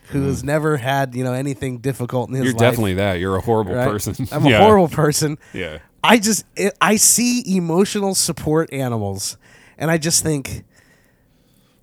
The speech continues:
Speaker 1: but what are you not dealing with that,
Speaker 2: Yeah.
Speaker 1: that you're putting on that <laughs> poor animal?
Speaker 2: Well, there's even, like, there is some nuance in, in
Speaker 1: <laughs> I, I know this, people hate me right now. I
Speaker 2: Yeah.
Speaker 1: sound like a horrible person.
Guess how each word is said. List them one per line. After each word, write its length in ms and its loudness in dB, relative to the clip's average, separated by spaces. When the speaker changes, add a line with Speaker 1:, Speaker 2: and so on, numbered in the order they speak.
Speaker 1:
but 340 -2
what 220 2
are 60 0
you 200 0
not 320 0
dealing 360 -2
with 480 -8
that, 280 -4
Speaker 2:
Yeah. 100 -14
Speaker 1:
that 220 -4
you're 120 -4
putting 300 2
on 120 -2
that 160 -2
<laughs> 0 -
poor 320 0
animal? 340 -6
Speaker 2:
Well, 180 6
there's 220 6
even, 220 6
like, 480 4
there 180 12
is 80 8
some 160 6
nuance 460 6
in, 260 2
in 200 0
Speaker 1:
<laughs> 0 -
I, 180 4
I 100 2
know 120 4
this, 260 -6
people 260 -2
hate 200 -4
me 120 -4
right 180 -4
now. 240 -2
I 120 -2
Speaker 2:
Yeah. 180 4
Speaker 1:
sound 180 0
like 120 -6
a 60 -4
horrible 280 -6
person. 360 -14